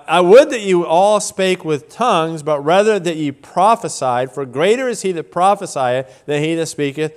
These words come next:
with tongues, except he interpret, that the church may receive edifying." In other words, tongues, anything that's spoken, is meant to be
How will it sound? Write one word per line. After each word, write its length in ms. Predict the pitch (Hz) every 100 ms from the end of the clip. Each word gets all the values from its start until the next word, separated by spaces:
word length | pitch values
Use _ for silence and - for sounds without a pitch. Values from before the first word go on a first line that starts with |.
| _
with 200 | 143 143
tongues, 460 | - 226 170 156 160 _
except 560 | - 160 - 208 226 220
he 160 | 180 170
interpret, 960 | 147 - - 302 285 143 131 127 -
that 160 | 151 147
the 100 | 131
church 500 | - 196 220 220 165
may 220 | 165 165
receive 560 | 156 143 - 151 151 -
edifying." 540 | 170 170 147 131 104 - _ _
In 140 | 139 208
other 180 | 262
words, 420 | 202 180 180 185 - _ _ _ _
tongues, 800 | - 220 262 208 180 196 214 - _ _ 190
anything 400 | 240 269 214 202
that's 220 | 170 -
spoken, 760 | - - 247 262 - 139 139
is 300 | - 170 139
meant 340 | 147 185 202 175
to 220 | 196 196
be 560 | 180 185 185 185 175